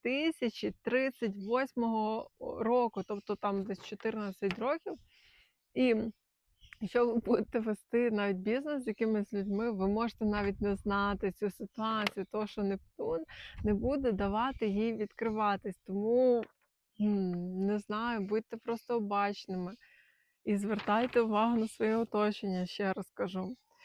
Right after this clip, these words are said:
А Нептун буде ретроградним з четвертого липня по десяте грудня. Ой, це ще коли планети ретроградні, вони ще більше,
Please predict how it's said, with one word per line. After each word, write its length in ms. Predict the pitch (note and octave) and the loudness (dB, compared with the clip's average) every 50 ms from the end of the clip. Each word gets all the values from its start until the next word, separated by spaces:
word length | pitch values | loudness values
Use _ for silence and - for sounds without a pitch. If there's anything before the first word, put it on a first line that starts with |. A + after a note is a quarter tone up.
| - - - - - | -18 -18 -16 -6 0
А 240 | - A#3+ A3+ G#3+ | 4 6 6 6
Нептун 460 | G#3 G3+ G3+ G3+ - - C4 C4 B3 A3+ | 6 4 2 0 2 4 4 4 4 4
буде 240 | A#3 A3+ G3+ A3 | 4 2 2 2
ретроградним 880 | G#3 G3+ F#3+ - - G3+ G3 G3+ A#3+ C4+ E4 F#4 G4 F#4+ E4+ C4+ A3+ A3 | 2 0 -2 0 0 0 0 2 2 2 2 4 2 2 2 2 0 0
з 360 | G#3+ G#3+ - - A#3 A#3 A3+ | -2 -4 -4 -2 0 0 0
четвертого 920 | G#3 - - - - A3+ A#3 A#3+ A#3+ A#3+ - - G#3+ G#3 G3 G#3 F#3+ F#3+ | -2 -6 -10 -4 0 2 2 2 2 0 -2 -2 -2 0 0 0 0 2
липня 500 | F#3 F#3+ A3 C4+ D#4 D4+ _ - D4+ B3 A3 - - | 2 2 2 0 -2 -2 _ -4 -4 -4 -4 -4 -4
по 140 | - A#3 A#3+ | -4 -2 -2
десяте 800 | G#3+ G#3+ G3+ F#3+ - - - G3 F#3 G#3 A3+ A#3+ A#3 - A#3+ A#3 | 0 0 0 -2 -2 -4 -4 -2 0 0 -2 -2 -2 -2 -2 -2
грудня. 680 | A3 G3+ G3+ F#3+ F3+ F3 E3+ E3 D#3 - F#3+ G3 G3+ A3+ C#4 _ _ _ - - - - - | -2 -2 0 0 0 2 0 0 -2 -4 -4 -4 -4 -6 -8 _ _ _ -20 -20 -14 -6 0
Ой, 200 | A#3 G#3+ G#3 G3 | 2 2 2 2
це 220 | - - A3 G#3+ | 2 0 -2 0
ще 180 | - - A3+ G#3 - | 0 0 -2 -2 0
коли 280 | - A3+ A3+ A#3+ - | 2 4 6 6 6
планети 520 | - _ - G#3+ G#3+ G#3+ A3 A3 A3 - G#3+ | 4 _ 2 2 2 4 2 0 -2 -2 -4
ретроградні, 640 | G#3 G3+ - - A3 G#3 G#3 A3+ A3+ A#3+ A3+ A3 | -6 -6 -6 -6 -8 -4 -2 0 0 0 0 0
вони 220 | G#3 G3+ G3+ G#3 G#3 | 0 0 0 0 -2
ще 340 | - - - G3 G3 G3 - _ - - - - - - - - | -4 -4 -4 -2 -2 -2 -4 _ -18 -20 -20 -18 -16 -12 -6 -2
більше, 540 | A3 F#3+ G#3 A#3 A#3 G#3+ - - F#3+ F#3+ | -2 0 2 2 0 0 -2 -4 -4 -4